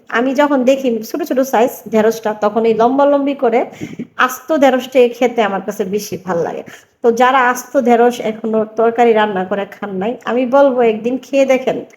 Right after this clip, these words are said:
আমি আগেও একটা ভিডিওতে বলছি যে কাটার ধরন অনুযায়ী কিন্তু তরকারির স্বাদ বাড়ে। আর দেখেন আমার তরকারিটা দেখেই কিন্তু বোঝা যাচ্ছে না কতটা টেস্টি হবে। তো মোটামুটি মাছ এবং ঢেঁড়স কিন্তু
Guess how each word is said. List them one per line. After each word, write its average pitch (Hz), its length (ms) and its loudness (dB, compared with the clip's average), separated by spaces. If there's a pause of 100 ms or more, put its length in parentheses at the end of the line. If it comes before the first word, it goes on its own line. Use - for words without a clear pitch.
(460)
আমি 254 320 2
আগেও 277 380 2
একটা 269 220 2
ভিডিওতে 247 380 2
বলছি 214 480 -4
যে 214 200 -8
কাটার 254 500 0
ধরন 254 380 4
অনুযায়ী 262 540 2
কিন্তু 220 420 -2
তরকারির 226 500 0
স্বাদ 196 340 -2 (120)
বাড়ে। 185 360 -4
আর 180 140 -6 (120)
দেখেন 254 360 0
আমার 226 260 -4
তরকারিটা 269 380 2
দেখেই 269 520 2
কিন্তু 262 220 -2
বোঝা 240 200 2
যাচ্ছে 220 300 0
না 226 300 -6
কতটা 226 320 -2
টেস্টি 220 440 -4
হবে। 226 280 -2 (1200)
তো 269 100 4
মোটামুটি 285 500 2
মাছ 247 540 0
এবং 208 380 -2
ঢেঁড়স 214 300 0
কিন্তু 214 220 -6